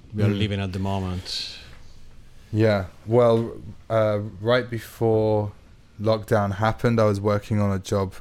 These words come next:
Speaker 2: in Cardiff. So I was doing, I was an M D for a musical.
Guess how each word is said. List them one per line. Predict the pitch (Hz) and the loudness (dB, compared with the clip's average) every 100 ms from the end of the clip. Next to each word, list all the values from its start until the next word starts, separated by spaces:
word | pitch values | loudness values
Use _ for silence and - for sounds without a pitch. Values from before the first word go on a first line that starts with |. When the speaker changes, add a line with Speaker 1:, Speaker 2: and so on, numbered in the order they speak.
| - | -8
Speaker 2:
in | 101 95 | -6 -6
Cardiff. | - - 107 101 95 107 - - - _ _ _ - | -6 0 2 2 -2 -6 -12 -20 -20 _ _ _ -14
So | - 101 | -4 -2
I | |
was | 98 98 98 | 0 -2 -4
doing, | - 104 101 98 92 | -4 -2 0 -4 -6
I | 101 | -4
was | 101 104 | -4 -2
an | 104 | -4
M | 104 101 | -2 -4
D | 98 104 98 95 92 | -2 -4 -4 -6 -10
for | - 95 | -10 -8
a | 90 | -4
musical. | 101 101 98 - 80 | -2 -2 -4 -8 -8